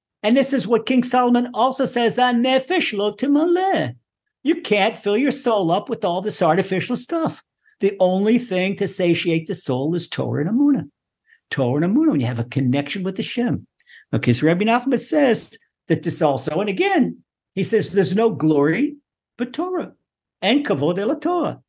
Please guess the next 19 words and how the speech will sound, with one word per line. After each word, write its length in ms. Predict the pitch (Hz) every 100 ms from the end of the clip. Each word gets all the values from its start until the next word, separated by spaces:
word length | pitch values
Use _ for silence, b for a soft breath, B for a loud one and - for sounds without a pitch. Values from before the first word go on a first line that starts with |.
| b b b -
And 100 | 160
this 160 | 196
is 100 | 202
what 120 | 180 170
Jeremiah 560 | 208 240 277 311 349
the 80 | 339
prophet 460 | - 226 190 170 -
says. 280 | 147 123 -
Jeremiah 440 | 214 233 247 226
the 60 | 247
prophet 420 | 254 294 285 -
says, 500 | 294 302 240 233 - b b -
"Im 220 | 320 349
totzi 500 | - 302 - 320 320
yakal 380 | 262 - 269 262
mizolel, 680 | 214 127 165 156 175 233 339 _ _ _
amu 160 | 175 240
chachamenu 640 | - 254 254 262 262 269
livrocha, 580 | 247 339 - - 240